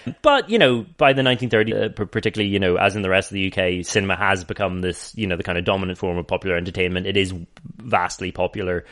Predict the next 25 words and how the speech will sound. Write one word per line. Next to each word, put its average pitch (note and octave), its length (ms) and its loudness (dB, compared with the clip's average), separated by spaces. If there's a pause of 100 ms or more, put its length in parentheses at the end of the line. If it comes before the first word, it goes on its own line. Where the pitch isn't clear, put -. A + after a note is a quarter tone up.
(460)
The G2 100 -4
Picture G#2+ 280 -2
House F#2 260 0
on G2 120 -2
Royal F#2 240 4
Avenue F#2 320 0
in F2+ 80 -2
Belfast F#2 600 2
hosts - 560 -4
the G2+ 120 -2
first G2 340 0
commercial F#2 420 -2
screening F#2+ 380 -2
of E2+ 60 -4
a E2+ 40 -10
talkie, F#2+ 640 0
Al F2 160 0
Jolson's F2+ 580 -2
The G2+ 80 -4
Singing F#2 380 -2
Fool, F#2+ 480 2 (320)
in G2 160 0
nineteen F2+ 300 0
twenty-nine, F#2 720 0 (420)
and F2+ 420 -2